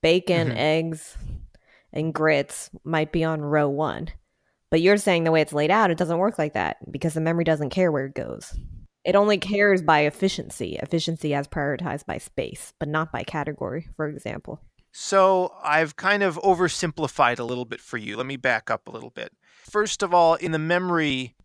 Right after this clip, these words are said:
Speaker 2: it's not that it doesn't care where they're stored. It's that it wants to first embed them. So there's something called an embedding space, which is like almost another language. So you first translate the knowledge you have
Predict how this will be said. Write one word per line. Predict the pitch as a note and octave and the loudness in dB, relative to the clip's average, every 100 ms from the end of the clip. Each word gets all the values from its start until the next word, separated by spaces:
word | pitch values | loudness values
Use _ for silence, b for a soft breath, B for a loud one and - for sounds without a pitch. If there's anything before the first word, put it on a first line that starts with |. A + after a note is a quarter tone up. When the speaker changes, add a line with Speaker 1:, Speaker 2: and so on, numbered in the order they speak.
| - | -4
Speaker 2:
it's | E3 - | -4 -2
not | F3+ F3+ F#3+ G3+ - | 0 2 4 2 0
that | F#3+ | 0
it | D#3+ | 0
doesn't | E3 D#3 E3 | -2 -2 -6
care | F3 F3+ | -2 0
where | E3+ D#3 | 0 0
they're | C3+ | -2
stored. | - - C#3+ C#3+ F#3 - - _ _ | -6 -4 -2 -2 -4 -8 -18 _ _
It's | D#3+ D3 - | -6 -4 -6
that | C#3 D3+ D3 C3+ - - | 2 4 4 2 -10 -6
it | E3 - | -6 -2
wants | E3+ D#3+ | -2 -2
to | - | -6
first | - E3+ E3 - - | -4 -2 -2 -4 -6
embed | D#3+ C3 A#2 C#3 C3+ A2+ | -6 -6 2 2 0 -6
them. | A2+ - - _ | -10 -12 -20 _
So | - D3 | -8 -2
there's | C#3 C#3 D3 - | 0 0 -2 -2
something | E3+ D3+ D#3 | -2 -2 -2
called | D#3+ C#3 | 0 0
an | C3 | 0
embedding | B2 B2 B2+ C#3 C3+ A#2 | -4 -2 2 2 2 -2
space, | - - A#2 F2+ - - - - | -6 -6 -6 -8 -10 -10 -12 -14
which | - C#3 | -16 -10
is | D3+ G3 | -4 2
like | F#3 F3+ | 4 4
almost | E3+ E3+ - | 2 0 -4
another | D#3 D3+ C#3+ | 0 0 0
language. | B2+ B2+ B2 A#2 F2 - - _ B B B B B | -2 -2 -4 -8 -14 -16 -18 _ B B B B B
So | - D3+ | -6 -2
you | C#3 C#3 | 0 0
first | B2+ - G#3 G#3 - - - | -2 -4 -2 -2 -4 -10 -12
translate | - F#3 F3 F#3 D3 D3 C3+ - _ | -6 -2 0 -2 -2 0 -2 -4 _
the | C#3+ | -4
knowledge | C3 B2+ B2+ C3 B2 | 0 2 2 0 -4
you | B2 | -6
have | A2 G#2 G#2 | -2 -2 -2